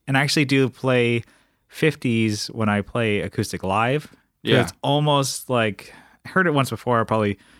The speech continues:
Speaker 1: misquote it or whatever the hell it was. I don't know who it was from, but it's, like, almost like a compressor,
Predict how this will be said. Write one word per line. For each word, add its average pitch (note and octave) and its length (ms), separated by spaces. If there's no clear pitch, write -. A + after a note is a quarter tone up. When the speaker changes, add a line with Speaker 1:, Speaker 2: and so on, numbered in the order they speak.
Speaker 1:
misquote A2 440
it G2+ 60
or F#2+ 100
whatever G2+ 180
the G2+ 80
hell G2 120
it F2+ 60
was. G2 220
I G#2 40
don't A2 100
know G#2 100
who G#2+ 180
it F2 140
was G2+ 240
from, G#2 280
but G#2 120
it's, G#2 120
like, C#3 160
almost D3 220
like C#3+ 100
a A#2 80
compressor, D3+ 640